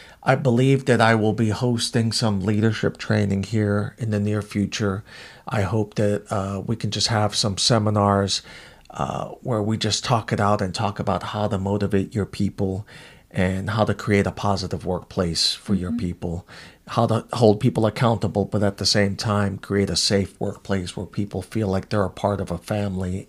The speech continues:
Speaker 1: and a team and not, uh, in a gladiator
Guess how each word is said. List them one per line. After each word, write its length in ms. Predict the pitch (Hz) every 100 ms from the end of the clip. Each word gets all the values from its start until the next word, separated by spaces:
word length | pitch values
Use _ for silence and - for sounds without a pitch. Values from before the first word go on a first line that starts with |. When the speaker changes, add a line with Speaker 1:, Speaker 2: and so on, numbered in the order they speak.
| -
Speaker 1:
and 120 | 110 90
a 60 |
team 520 | - - 107 98 98 - - - - - _
and 280 | 127 113 104
not, 380 | 107 101 101 - -
uh, 400 | 101 90 90 - - _ _ -
in 240 | 123 107 -
a 120 | 107
gladiator 1000 | - 110 110 107 104 98 98 92 90